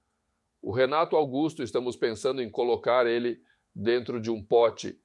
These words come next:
e manter em conserva, porque se ele fica muito tempo exposto ao ar livre,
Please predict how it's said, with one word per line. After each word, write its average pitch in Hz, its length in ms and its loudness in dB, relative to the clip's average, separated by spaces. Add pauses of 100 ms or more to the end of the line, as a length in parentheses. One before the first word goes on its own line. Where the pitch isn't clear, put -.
(180)
e 113 80 -4
manter 113 340 0
em 117 60 -4
conserva, 98 480 0
porque 101 240 -6
se 101 160 -4
ele 110 140 0
fica 113 300 -2
muito 160 320 -6
tempo 127 280 -2
exposto 110 460 -4
ao 101 140 4
ar 98 140 2
livre, 123 440 -8